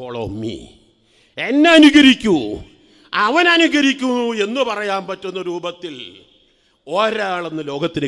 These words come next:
കാണിക്കാൻ പറ്റിയോ? ഇവിടെയാണ് അഷ്റഫുൽ ഖൽഖ് തങ്ങൾ പറയുന്നത്, ഒരു ലക്ഷത്തി ഇരുപത്തിനാലായിരത്തിൽ പരം സ്വഹാബാക്കളെ ചൂണ്ടിക്കൊണ്ട്,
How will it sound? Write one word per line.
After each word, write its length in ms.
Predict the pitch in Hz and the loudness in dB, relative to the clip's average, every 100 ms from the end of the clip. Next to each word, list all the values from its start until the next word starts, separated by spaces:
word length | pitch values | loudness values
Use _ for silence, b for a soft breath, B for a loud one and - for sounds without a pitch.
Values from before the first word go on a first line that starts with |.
| 127 | -4
കാണിക്കാൻ 440 | 127 135 135 110 | -4 -4 -4 -6
പറ്റിയോ? 460 | 104 98 117 92 90 78 - _ _ _ _ _ _ _ _ - | -6 -8 -10 -12 -14 -18 -20 _ _ _ _ _ _ _ _ -20
ഇവിടെയാണ് 540 | 92 107 123 120 117 | -14 -10 -8 -8 -8
അഷ്റഫുൽ 500 | 110 - 123 - 107 104 | -10 -10 -6 -6 -8 -10
ഖൽഖ് 320 | 120 107 - 110 | -12 -12 -14 -16
തങ്ങൾ 320 | 107 110 107 | -14 -12 -10
പറയുന്നത്, 560 | 110 127 151 165 262 - _ b b b | -8 -6 -6 -6 -8 -14 _ b b b
ഒരു 140 | 131 180 | -8 -4
ലക്ഷത്തി 500 | 214 - - 190 170 | -6 -4 -2 0 2
ഇരുപത്തിനാലായിരത്തിൽ 920 | 160 147 135 131 123 117 117 139 - - | 4 2 0 -2 -4 -6 -6 -10 -10 -8
പരം 440 | 107 87 78 85 - _ _ _ _ _ _ _ _ _ _ _ _ _ _ - | -8 -8 -12 -16 -20 _ _ _ _ _ _ _ _ _ _ _ _ _ _ -16
സ്വഹാബാക്കളെ 720 | 98 113 143 127 131 - 113 | -14 -10 -10 -8 -10 -10 -16
ചൂണ്ടിക്കൊണ്ട്, 640 | - 107 110 113 110 90 | -12 -12 -12 -12 -12 -12